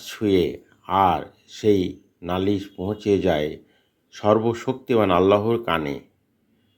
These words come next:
তুমি এড়িয়ে যেতে পারো মানবতার আদালতে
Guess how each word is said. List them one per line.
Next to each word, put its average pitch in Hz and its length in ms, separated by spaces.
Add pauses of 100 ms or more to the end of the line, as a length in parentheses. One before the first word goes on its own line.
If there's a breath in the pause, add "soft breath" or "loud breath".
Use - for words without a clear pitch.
(120)
তুমি 110 220 (520)
এড়িয়ে 113 480
যেতে 117 320 (300)
পারো 78 280 (680)
মানবতার 101 680
আদালতে 90 600